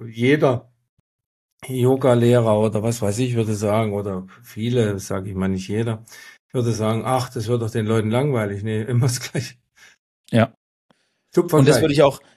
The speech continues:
Speaker 2: hier ganz kurz als Appell loswerden
Speaker 1: Ja.
Speaker 2: an alle, die jetzt zuhören, die, die Five oder ein anderes Konzept nutzen in ihrem Club und den Kurs noch nicht nutzen. Äh, macht eine Schulung bei uns. Also, äh, die Five-Gymnastik ist so, so geil,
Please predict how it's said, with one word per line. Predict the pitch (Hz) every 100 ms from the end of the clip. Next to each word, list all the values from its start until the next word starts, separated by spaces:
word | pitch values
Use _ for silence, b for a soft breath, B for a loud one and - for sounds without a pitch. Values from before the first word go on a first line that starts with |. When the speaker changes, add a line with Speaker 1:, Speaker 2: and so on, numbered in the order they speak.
| _
Speaker 2:
hier | 135 123
ganz | 117 123 -
kurz | 120 -
als | - -
Appell | 104 - 117
loswerden | 135 104 - 98 95 107
Speaker 1:
Ja. |
Speaker 2:
an | -
alle, | 76 107
die | 101
jetzt | 101 98 -
zuhören, | 123 117 110 107
die, | 104 104 101 101
die | - 98 98
Five | - 104 107 117
oder | - 92
ein |
anderes | 90 101 110
Konzept | - 104 - -
nutzen | 117 113 -
in | 107
ihrem | 92 98
Club | 98 113 -
und | 95
den | 98 98
Kurs | 127 127
noch | 117 92
nicht | 101 110
nutzen. | 98 - 117 B B B B _
Äh, | - 98
macht | 95 104 -
eine | 104
Schulung | - 123 110
bei | 95
uns. | 90 87 92 - -
Also, | - 92 92 92 98 b b b _ _
äh, | 95 92
die | 98 101
Five-Gymnastik | - 101 117 107 101 104 - 110
ist | 101 107 - - -
so, | 107 120
so | 120 110 107
geil, | 104 101 107 110